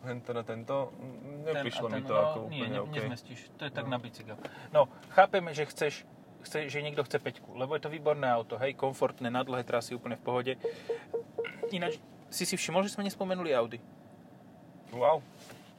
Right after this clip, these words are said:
Speaker 2: Dokonca
Speaker 1: Aj.
Speaker 2: to, to by nejaká S šestka bola, lenže tá, a už je aj s benzínom. S šestka
Speaker 1: Je, je,
Speaker 2: je
Speaker 1: je,
Speaker 2: benzín.
Speaker 1: je, áno. <laughs> Jebe benzín.
Speaker 2: <laughs>
Speaker 1: Doteraz
Speaker 2: Niekoľko si
Speaker 1: jebala benzín a teraz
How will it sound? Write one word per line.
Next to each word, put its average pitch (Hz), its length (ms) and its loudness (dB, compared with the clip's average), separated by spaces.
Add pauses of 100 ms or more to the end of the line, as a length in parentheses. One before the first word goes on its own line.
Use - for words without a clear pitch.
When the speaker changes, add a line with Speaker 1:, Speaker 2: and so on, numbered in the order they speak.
(1080)
Speaker 2:
Dokonca 139 340 2
Speaker 1:
Aj. 143 60 6
Speaker 2:
to, 151 320 2
to - 140 4
by 165 100 0
nejaká 170 240 6
S 175 160 4
šestka 180 320 6
bola, 123 240 8
lenže 131 240 2
tá, 143 240 8
a 143 160 6
už 165 80 2
je 208 80 6
aj 214 80 4
s - 80 0
benzínom. 135 400 -2 (1200)
S 151 160 -2
šestka 147 300 2
Speaker 1:
Je, - 20 8
je, 156 60 4
Speaker 2:
je 156 80 4
Speaker 1:
je, - 20 4
Speaker 2:
benzín. 123 460 4
Speaker 1:
je, 120 100 -6
áno. 110 240 -8 (460)
<laughs> 131 80 -2 (240)
Jebe 139 320 2
benzín. 123 460 0 (800)
Speaker 2:
<laughs> - 880 4
Speaker 1:
Doteraz 151 80 0
Speaker 2:
Niekoľko 185 340 12
si 135 140 8
Speaker 1:
jebala 165 260 12
benzín 165 380 6
a 147 80 6
teraz 139 240 8